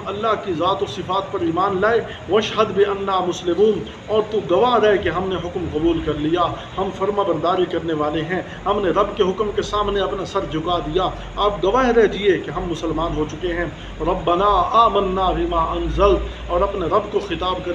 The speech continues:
کے کہنے لگے، "اے ہمارے رب، جو کچھ تو نے اتارا ہم اس پر ایمان لائے، واتبعنا الرسول، اور ہم نے تیرے موجودہ رسول کی اتباع کی،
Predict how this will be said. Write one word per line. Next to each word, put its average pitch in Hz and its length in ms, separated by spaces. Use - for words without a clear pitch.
کے 175 100
کہنے 165 240
لگے، 170 240
"اے 180 180
ہمارے 185 260
رب، 233 200
جو 233 220
کچھ 214 160
تو 214 120
نے 214 100
اتارا 185 480
ہم 185 120
اس 175 160
پر 180 100
ایمان 180 420
لائے، 214 220
واتبعنا 190 640
الرسول، 165 560
اور 180 160
ہم 208 240
نے 208 100
تیرے 202 280
موجودہ 180 420
رسول 208 360
کی 180 100
اتباع 175 500
کی، 185 180